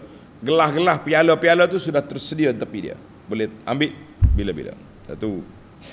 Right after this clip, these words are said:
Dia kata, mawdu'atun ala hafatil uyunil jariyah. Gelas tu duduk ber-, bersusun di tepi mata air.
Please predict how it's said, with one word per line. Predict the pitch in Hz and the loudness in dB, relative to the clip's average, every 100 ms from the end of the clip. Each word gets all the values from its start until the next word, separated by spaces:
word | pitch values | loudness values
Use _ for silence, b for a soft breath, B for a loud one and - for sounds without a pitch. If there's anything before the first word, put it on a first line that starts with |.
| B B B B B - | B B B B B -14
Dia | - 147 | -4 0
kata, | 165 - 165 | 0 2 0
mawdu'atun | 160 160 156 147 139 175 160 160 160 160 147 | 2 2 2 2 2 4 4 2 2 -2 0
ala | 143 151 143 | 0 4 2
hafatil | - 156 175 175 160 147 151 139 | 2 2 2 4 4 4 0 0
uyunil | 143 151 156 147 123 | 2 4 4 0 2
jariyah. | 123 104 90 120 | 2 2 -2 -2
Gelas | 165 165 165 | 0 0 0
tu | 170 | -2
duduk | 175 185 - - | 0 -2 -4 -10
ber-, | 151 165 - - - - - 135 | -4 -4 -4 -20 -20 -20 -14 -6
bersusun | 165 190 190 214 226 233 240 240 | 0 2 4 6 8 10 10 8
di | 208 | 2
tepi | 196 165 165 | -2 0 0
mata | 160 147 139 | 2 2 4
air. | 117 90 | 2 0